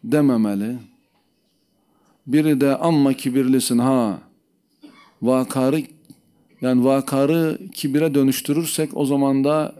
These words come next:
öyle de diyebilirler. Her ikisinin ortasını bulmak lazım. Hem ciddiyet hem vakar lazım. Hem de sam-, samimiyet lazım.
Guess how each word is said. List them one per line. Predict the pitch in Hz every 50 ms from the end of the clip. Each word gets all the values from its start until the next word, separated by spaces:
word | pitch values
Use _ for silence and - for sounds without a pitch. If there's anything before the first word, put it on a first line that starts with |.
| - -
öyle | 151 147 143 143 143 135 131
de | 127 117 - - - -
diyebilirler. | 131 123 117 113 107 113 107 101 92 85 73 - - - - - _ _ _ _ _ _ _ _ _ _ _ _ _ _ _ _ _ _ _ _ _ _ _ _ _ _ _ _ _ _ _ _ _ _ -
Her | - 170 185 196
ikisinin | 190 - 180 170 - - 170 175 185 185
ortasını | 170 156 151 143 - 151 139 - 156 175 170 143
bulmak | 139 135 135 131 123 107 - 110
lazım. | 110 110 107 98 120 135 139 135 113 -
Hem | 151 170 180 156 120
ciddiyet | 120 135 127 117 113 127 123 127 143 165 - - - 165
hem | 160 151 123
vakar | 123 123 120 117 - 143 135 120 113
lazım. | 107 104 98 95 98 101 131 151 143 - _ _ _ _ _ _ _ _ _ _ _ _ _ _ _ _ _ _ _ _ _ _ _ _ _ _
Hem | - - 175 180 170
de | 190 175
sam-, | - - 165 165 170 160 147
samimiyet | - - 160 165 170 165 160 165 165 160 151 - 120
lazım. | 110 85 87 90 87 78 -